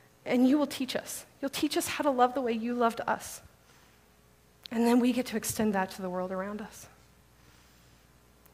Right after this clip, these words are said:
God, I pray that this week we would look for opportunities to love people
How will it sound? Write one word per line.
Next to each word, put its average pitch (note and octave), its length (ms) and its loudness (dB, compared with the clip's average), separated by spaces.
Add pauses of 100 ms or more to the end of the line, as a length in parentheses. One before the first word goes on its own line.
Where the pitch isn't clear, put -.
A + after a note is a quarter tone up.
God, A#3+ 180 0
I B3 40 2
pray B3+ 200 2
that A3+ 220 2
this - 160 -4
week A3 160 2
we A3 100 0
would G3 140 -2
look F#3 140 -4
for F3+ 180 -2
opportunities E3+ 800 -4 (360)
to A#3 100 4
love G3+ 380 6
people A3 420 2